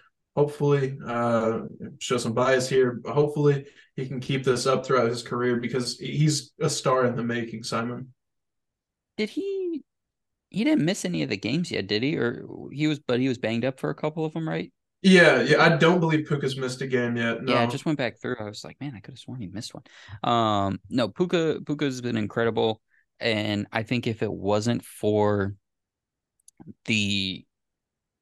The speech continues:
Speaker 2: just explosion of Stroud, like, the fact that he's getting,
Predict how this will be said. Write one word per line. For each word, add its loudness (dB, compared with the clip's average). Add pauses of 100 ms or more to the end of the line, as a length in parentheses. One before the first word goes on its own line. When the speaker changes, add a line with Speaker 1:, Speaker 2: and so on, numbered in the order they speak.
(400)
Speaker 2:
just -10
explosion -2
of 0
Stroud, 0
like, -2
the -6
fact -6
that -2
he's -6
getting, -2